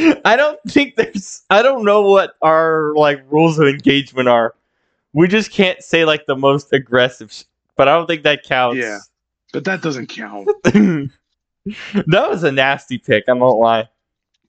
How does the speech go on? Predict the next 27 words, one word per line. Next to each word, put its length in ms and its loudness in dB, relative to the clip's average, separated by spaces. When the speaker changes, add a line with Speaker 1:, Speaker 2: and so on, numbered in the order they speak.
Speaker 2:
That, 180 -6
did 80 -4
he 160 0
one-hand 680 -6
that, 240 -6
too? 340 -4
Speaker 1:
I 120 0
think 200 -2
so. 380 2
Speaker 2:
Oh, 140 -6
he's 80 -4
got 80 -4
the 80 -8
gloves 340 -10
on. 160 -8
Speaker 1:
Oh 120 2
my 140 0
Speaker 2:
Yeah. 100 -2
Speaker 1:
God, 180 2
he's 180 -6
going 320 2
Speaker 2:
Oh 240 -2
Speaker 1:
by 140 4
the 140 0
Speaker 2:
my 240 -4
Speaker 1:
truck. 240 2
Speaker 2:
goodness. 800 -6